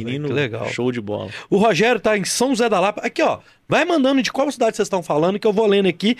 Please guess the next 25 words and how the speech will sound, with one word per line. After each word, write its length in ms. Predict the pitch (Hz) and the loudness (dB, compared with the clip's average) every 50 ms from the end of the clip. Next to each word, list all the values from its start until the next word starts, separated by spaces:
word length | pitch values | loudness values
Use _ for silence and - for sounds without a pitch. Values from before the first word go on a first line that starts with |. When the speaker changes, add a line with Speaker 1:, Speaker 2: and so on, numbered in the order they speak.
| - - - - | -6 -14 -4 -2
Speaker 2:
e 60 | 165 | 0
vou 100 | 165 202 208 | 2 4 4
ler 100 | 208 202 | 4 4
todo 220 | 208 220 214 202 | 4 2 2 2
mundo, 260 | 185 156 135 123 113 110 | 2 2 2 2 2 2
beleza? 420 | 135 160 214 240 190 127 110 - - - - - - - | 4 4 4 4 4 2 0 -4 -6 -12 -20 -12 -6 -4
A 100 | 190 180 | -2 0
Sheila 400 | - - - 277 294 285 269 208 | 0 0 2 2 4 4 2 2
Fraga, 500 | - - 220 247 247 220 165 147 127 - - - - - | 2 2 2 4 2 2 2 2 0 -2 -4 -12 -4 -2
"Admiro 340 | 165 175 185 220 214 220 | 0 2 2 4 4 2
muito 220 | 214 214 226 220 233 | 4 2 2 2 2
esse 100 | 208 175 | 2 2
doutor, 440 | 196 185 165 - - 175 190 185 - | 2 2 2 4 4 4 4 2 2
pode 220 | - 190 190 - | 0 0 0 0
passar 360 | - 175 - - 185 196 196 | -2 0 0 2 2 2 2
o 40 | 202 | 2
complexo 540 | 202 208 196 170 156 180 180 190 - - 202 | 2 0 0 0 2 2 2 2 0 -2 -2
B." 220 | 147 127 151 165 165 - - - - | 0 2 2 2 0 -2 -8 -18 -10
Já 140 | - - 147 | 0 2 2
estou 240 | 151 - - - - | 2 2 2 0 0
com 160 | - 202 185 | 2 0 0
papel 320 | 156 180 156 - - - - | 0 0 -2 -2 -4 -6 -4
<laughs> 40 | - | -4
e 80 | 233 - | -4 -4
caneta. 680 | - - - 202 190 160 147 143 143 - _ - 156 | -4 -4 -4 -4 -2 -2 -2 -4 -4 -6 _ -14 -14